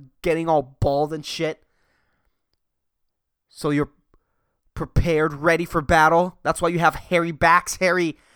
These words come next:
chests, hairy arms, you know, so you can fight in the cold. But you don't have that long hair in the way. Man, nature knows that human beings are sneaky fucks when they fight.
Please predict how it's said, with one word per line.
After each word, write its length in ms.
chests, 640
hairy 260
arms, 680
you 80
know, 160
so 140
you 80
can 140
fight 420
in 100
the 60
cold. 640
But 100
you 60
don't 120
have 120
that 120
long 360
hair 320
in 80
the 80
way. 400
Man, 460
nature 440
knows 400
that 260
human 280
beings 340
are 80
sneaky 420
fucks 400
when 80
they 100
fight. 400